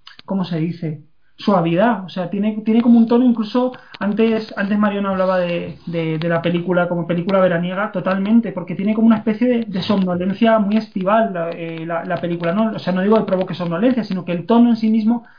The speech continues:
es como aletargado, somnoliento, y a la vez, eh, hay algo, hay algo, porque la película es verdad que, mm, lo, lo señalaba antes, eh, eh, lo señalabais ambos, ¿no? Que puede estar hablando de, de, de la vida, de la muerte, del amor, de un montón de cosas universales de alguna manera,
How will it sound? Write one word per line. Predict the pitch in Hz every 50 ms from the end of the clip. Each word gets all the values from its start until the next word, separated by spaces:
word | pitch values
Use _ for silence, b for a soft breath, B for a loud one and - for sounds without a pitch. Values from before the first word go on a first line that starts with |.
| b b b
es | 202 175
como | - 226 233
aletargado, | 214 196 196 180 180 170 175 170 202 226 220 202 - 214 - b b b b b
somnoliento, | _ - 196 190 185 170 175 185 214 226 220 214 - 202 202 - - _ _ _ _ _ _ _
y | 208 208
a | 202 202
la | 196 202
vez, | 208 240 269 277 - - - _
eh, | - 226 220 220 220 214 214 220 220 - - _ - _ _ _ -
hay | 247 240 247 277
algo, | 277 277 262 226 233 285 - -
hay | 220 208 226
algo, | 240 254 240 233 220
porque | 214 190 - 185
la | 185 180
película | 185 202 226 285 269
es | 240 220
verdad | 220 226 226 220
que, | 226 208 196 196 - - - -
mm, | - 196 180 175 175 170 175
lo, | 190 190 180 170 175
lo | 220 185 170 156
señalaba | 170 180 175 175 170 180 190 196
antes, | 190 202 190 185 180 175 - 190
eh, | 180 175 170 165 165 165 165 165 160 160 160 165 165 165 165 - 220 208 202
eh, | 170 160
lo | 160 165
señalabais | - - 175 165 160 165 180 175 165 170
ambos, | 190 196 196 185 175 170
¿no? | 175 190 185
Que | 185 170
puede | - 165 165 160
estar | 156 185 170
hablando | 165 165 170 165 170 170 170
de, | 165 160 160 160 160 B B B B B B B B _
de, | 165 156 156 156 156 143
de | 156 160 160
la | 156 151
vida, | 165 185 190 175 185 175
de | 170 165
la | 156 156
muerte, | 165 180 196 190 - 185 175
del | 170 165
amor, | 156 165 185 190 190 180 160
de | 180
un | 180 185
montón | 185 170 185 185
de | 180
cosas | 170 175 175 190 180 - - - - _
universales | - 185 185 175 165 165 156 156 - 202 202 190 185 175
de | 180
alguna | 170 180 185 185
manera, | 185 185 190 190 190 196 -